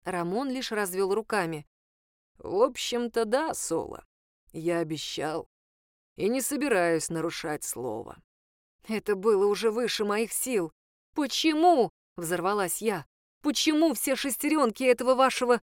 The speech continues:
механического солнца вращаются вокруг Хавьера Кесселя?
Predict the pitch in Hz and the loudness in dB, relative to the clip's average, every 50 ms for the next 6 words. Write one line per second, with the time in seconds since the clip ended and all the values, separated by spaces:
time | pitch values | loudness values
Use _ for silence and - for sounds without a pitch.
0 | _ _ _ 294 302 - - 277 285 302 302 240 - 247 - - 247 247 285 285 | _ _ _ 0 0 2 2 0 2 2 0 0 0 -4 -4 -2 -2 0 0 4
1 | - 403 415 359 285 - - 214 175 - - _ _ _ _ 277 277 269 262 214 | 6 8 8 8 6 4 0 -2 -2 -4 -6 _ _ _ _ 2 2 2 2 2
2 | - - 277 254 254 247 - - 269 262 262 247 - 294 277 - - - 269 240 | 2 4 6 6 6 6 4 2 4 4 4 4 2 -2 -4 -4 -2 -2 -2 0
3 | 254 269 269 269 311 - - 392 359 - - - 226 190 156 - | 2 2 2 2 2 4 4 6 6 4 2 2 2 2 0 -2